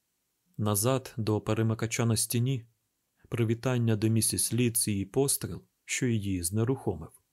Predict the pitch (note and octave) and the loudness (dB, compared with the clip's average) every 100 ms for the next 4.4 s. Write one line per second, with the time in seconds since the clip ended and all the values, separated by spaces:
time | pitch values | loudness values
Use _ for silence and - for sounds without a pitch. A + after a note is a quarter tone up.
0 | _ _ _ _ _ _ _ - A#2 C#3+ | _ _ _ _ _ _ _ -6 0 2
1 | C#3+ A#2 A#2+ B2 B2+ A#2+ G#2+ - C3 C3+ | 0 0 0 0 0 -2 0 2 0 0
2 | A#2+ G#2+ - B2+ C3 C3+ A#2+ F#2 F#2+ B2+ | 0 -2 -2 -2 0 0 0 0 0 -2
3 | C#3 C3 - A#2+ G#2 - A#2+ A2 G2 A2+ | -2 -4 -2 0 -2 -2 -2 -2 -2 -2
4 | C3+ F#2+ E2 | -2 -4 -6